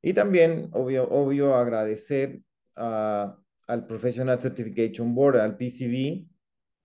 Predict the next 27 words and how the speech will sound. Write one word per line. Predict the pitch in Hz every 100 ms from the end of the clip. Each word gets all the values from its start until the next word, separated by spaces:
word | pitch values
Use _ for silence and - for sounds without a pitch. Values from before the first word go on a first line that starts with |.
| - _ _ _ _ -
por | 127
haberme | 135 143
dado | 139 139
la | 143
oportunidad | 131 - 120 123 131 139 135 -
de | 113 120 123 120 120
trabajar | 135 120 120 135 135
con | 135
ellos | 135 139 127
durante | 123 123 123 - 120
seis | - 131 135
años. | 135 151 185 - - _ _ _ _ _ _ -
Este | 123 - 143 127 127 127
es, | 123 - -
eh, | 123 123 113
mi | 123
último | 131 131 139 143
año, | 151 160 180 185 160
termino | 135 117 127 135 131 127
mi | 123 120
gestión | 123 - 139 127 127
el | 120 -
treinta | 117 110 117
y | 117
uno | 123 123
de | 117
diciembre. | 113 113 147 147 151 196